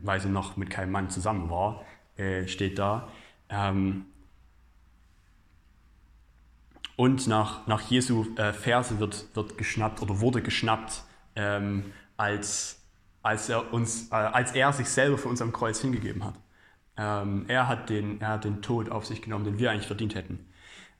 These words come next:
Ähm, aber wir wissen, wir wissen, wie es ausgeht, dass der,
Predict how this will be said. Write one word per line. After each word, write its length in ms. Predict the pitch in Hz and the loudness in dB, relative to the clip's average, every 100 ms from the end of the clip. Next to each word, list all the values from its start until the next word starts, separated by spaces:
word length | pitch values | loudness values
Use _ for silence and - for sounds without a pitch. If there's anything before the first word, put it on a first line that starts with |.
| - | -10
Ähm, 380 | 104 101 101 98 - | -6 -4 -4 -6 0
aber 460 | 117 123 139 127 113 | 4 6 6 4 2
wir 160 | 107 | 4
wissen, 640 | 135 143 123 107 104 - - _ _ _ _ | 4 4 2 2 2 -4 -14 _ _ _ _
wir 160 | 113 113 | -2 0
wissen, 240 | 123 113 | 2 2
wie 40 | 110 | 2
es 140 | - | 2
ausgeht, 640 | 110 113 - 104 98 - - - _ | 2 0 0 0 0 -4 -14 -20 _
dass 240 | 107 - | -4 -2
der, 420 | 107 98 95 95 | 0 2 0 -2